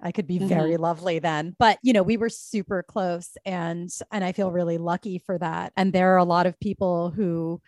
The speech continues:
Speaker 1: have people die in their lives with whom they didn't have close relationships. And I feel like society is so quick to, like, overlook that, like, "Well, it, like, yo, you weren't so close anyway. Maybe it's not so bad." It's like, dude, that makes it even
Speaker 2: Uh-huh.
Speaker 1: worse sometimes.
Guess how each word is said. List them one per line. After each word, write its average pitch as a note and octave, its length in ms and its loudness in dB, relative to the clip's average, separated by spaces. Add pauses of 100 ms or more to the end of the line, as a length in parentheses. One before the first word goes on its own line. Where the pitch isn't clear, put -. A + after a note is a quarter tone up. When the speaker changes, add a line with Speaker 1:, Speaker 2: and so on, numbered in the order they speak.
(340)
Speaker 1:
have D#3+ 200 -2
people F#3 280 -2
die F3 280 2
in F#3+ 140 2
their D#3+ 180 -2
lives D#3+ 580 -4
with G3+ 200 4
whom F#3+ 320 2
they E3 200 0 (200)
didn't A#3+ 300 -4
have G3 220 -8
close F3 300 -6
relationships. E3 920 -8
And F3+ 220 -4
I E3+ 120 -2
feel G3 240 -2
like F3 200 -2
society E3+ 600 -2
is E3 160 -6
so F3+ 240 -2
quick - 280 -8
to, G3+ 120 -4
like, D#3 300 -4
overlook F#3+ 440 -2
that, E3+ 200 -4
like, F3+ 180 -10
"Well, D#4+ 260 -2 (320)
it, - 140 -12
like, B3 180 -2
yo, D#4+ 140 0
you C#4 160 -2
weren't C4 220 -6
so D4 140 -6
close B3+ 360 -4
anyway. B3 560 -2
Maybe A3 280 -4
it's A3 180 -8
not A3+ 240 -6
so A#3 120 -2
bad." A3 140 -6
It's - 160 -16
like, C4+ 160 -4
dude, F4 300 4
that A#3+ 180 2
makes F4+ 240 -6
it B4+ 80 6
even B3 180 2
Speaker 2:
Uh-huh. C#3 180 0
Speaker 1:
worse C#4+ 220 -2
sometimes. F3 720 -2